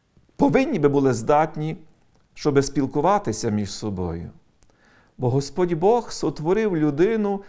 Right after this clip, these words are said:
даючи їй дар слова. Господи, поблагослови нашу батьківщину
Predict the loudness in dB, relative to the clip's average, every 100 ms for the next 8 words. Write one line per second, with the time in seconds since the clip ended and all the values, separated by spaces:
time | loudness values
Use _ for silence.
0 | -20 _ 0 0 0 -2 -2 0 -4 -4
1 | 4 6 8 6 2 -8 -20 -14 -12 -12
2 | -8 -2 2 2 2 0 -4 -8 -20 _
3 | _ _ _ _ _ _ _ _ _ _
4 | _ _ _ _ _ _ _ _ 0 0
5 | 0 -6 -8 -8 -10 _ _ _ _ _
6 | _ _ _ _ _ _ -4 -2 -2 -4
7 | -4 -2 0 -2 -8 _ _ _ _ _
8 | -4 -4 -4 -4 -4 -4 -8 -10 -6 -2
9 | -2 -4